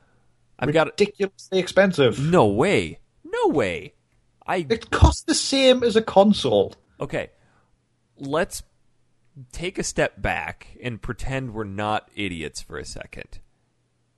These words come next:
Speaker 1: Have you made the step back?
Speaker 2: No, it's not possible.
Speaker 1: Okay. <laughs> So let's stay right where we are, understanding that we're idiots.
Speaker 2: Yep.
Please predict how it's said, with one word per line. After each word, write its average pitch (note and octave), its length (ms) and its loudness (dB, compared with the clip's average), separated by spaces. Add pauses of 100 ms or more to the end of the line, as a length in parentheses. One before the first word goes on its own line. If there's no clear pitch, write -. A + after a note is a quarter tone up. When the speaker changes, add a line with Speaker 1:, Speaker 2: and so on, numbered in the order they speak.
(1400)
Speaker 1:
Have A2 120 -4
you A2+ 80 -6
made A2+ 220 -2
the A2 60 -6
step - 300 -4
back? - 380 -10 (520)
Speaker 2:
No, C#3 200 2
it's C3 160 2
not C3+ 160 0
possible. B2+ 420 2 (140)
Speaker 1:
Okay. - 420 -6
<laughs> - 60 -20 (280)
So D3+ 140 -4
let's D3+ 300 4
stay E3 160 0
right C3+ 260 2
where G3 140 0
we D#3+ 160 0
are, F2+ 280 0 (720)
understanding C#3+ 760 0
that F2+ 140 -6
we're F#2+ 160 -4
idiots. - 640 -14 (580)
Speaker 2:
Yep. A#2 240 0